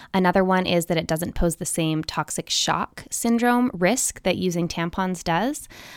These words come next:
Another one is that it lasts for up to twelve hours.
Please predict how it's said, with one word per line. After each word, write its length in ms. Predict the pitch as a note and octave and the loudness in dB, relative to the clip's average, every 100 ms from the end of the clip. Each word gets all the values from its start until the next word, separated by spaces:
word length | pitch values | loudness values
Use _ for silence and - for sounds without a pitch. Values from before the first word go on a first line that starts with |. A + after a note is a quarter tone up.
| - | -4
Another 320 | F#3 E3+ E3 F3 | 0 2 2 4
one 260 | F3+ F3+ | 4 2
is 240 | - E3+ E3 | 0 -2 -2
that 240 | E3 D#3 - | -2 -4 -4
it 160 | - | -6
lasts 340 | F3 D#3+ E3 - | -2 -2 -2 -4
for 160 | F3 | -6
up 120 | E3+ - | -6 -8
to 80 | |
twelve 380 | - - D#3+ D#3+ - | -6 0 2 0 -2
hours. 500 | D#3 F#3 B3+ C4 | -2 0 0 -2